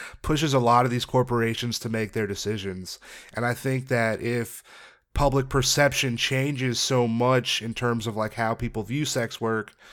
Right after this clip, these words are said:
then I think that these corporations will have no choice but to shift their angle as well. But if it just continues, like, if public perception doesn't deem it a worthy cause or something that they wanna see change, then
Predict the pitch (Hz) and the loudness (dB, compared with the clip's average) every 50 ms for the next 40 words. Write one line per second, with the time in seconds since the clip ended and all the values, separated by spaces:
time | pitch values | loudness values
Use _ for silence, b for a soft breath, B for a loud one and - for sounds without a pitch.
0 | B B B B B B B B _ - - 127 120 120 113 113 - - - 131 | B B B B B B B B _ -6 -4 -2 0 0 -2 -2 -4 -4 -4 -2
1 | 127 127 107 - - 123 117 117 113 - - 107 117 117 - - - 135 123 131 | -2 -2 -4 -2 -2 0 0 0 -2 -4 -8 -8 -6 -6 -6 -2 -2 -2 0 2
2 | 127 123 123 123 120 - 127 117 101 113 117 113 110 101 110 113 117 117 113 113 | 2 2 2 2 0 -2 -2 -4 -2 -2 0 0 0 0 -2 -2 0 0 0 -2
3 | - - 123 120 117 113 - - 107 98 107 - - 123 117 - - 117 110 113 | -2 -2 -2 0 0 -2 -2 -6 -8 -6 -6 -4 -4 -4 -4 -4 -4 -2 -2 0
4 | 113 104 110 113 117 110 107 110 104 95 - 101 104 107 113 113 104 101 98 95 | 0 -2 -2 -2 -4 -2 -2 -2 -4 -4 -4 -4 -2 -2 0 0 -2 -2 -4 -8
5 | B B B B B B B B - 120 117 113 - 113 104 117 120 - - 123 | B B B B B B B B 0 0 0 0 -2 -2 -2 0 -2 0 -2 -4
6 | 117 - 123 120 117 120 120 117 110 - 117 107 104 101 - - B B B B | -4 -2 -2 0 0 2 0 0 0 0 0 0 0 -2 -4 -8 B B B B
7 | B B B - - 127 117 - - _ _ - - 135 135 135 135 131 - 123 | B B B -4 -2 -2 -2 -4 -8 _ _ -4 0 0 2 2 2 0 0 -2
8 | - - 139 135 127 127 135 127 117 104 - 120 123 113 123 110 104 - - 117 | 0 2 2 2 2 2 0 0 0 0 2 2 2 2 0 -2 -4 -4 -2 0
9 | 117 120 120 113 117 113 110 104 - - b b b b b b b 107 117 117 | 0 0 2 2 2 2 0 -2 -4 -8 b b b b b b b -4 -2 0
10 | 113 117 120 120 110 117 113 107 - - 117 113 110 113 110 110 110 107 95 107 | 2 4 4 4 2 2 -2 -2 -2 0 2 2 4 4 4 4 2 2 0 -4
11 | 104 - - 117 110 - 117 107 107 104 - 110 113 113 113 113 107 107 - - | -6 -2 -2 -2 -2 -2 -2 -2 -2 -2 -2 -2 -2 0 0 -2 -2 -4 -4 -6
12 | 110 104 - - - 110 110 110 110 110 104 95 92 95 107 104 98 101 101 - | -6 -6 -6 -4 -4 -4 -4 -2 -2 -4 -4 -6 -6 -6 -4 -4 -4 -4 -6 -8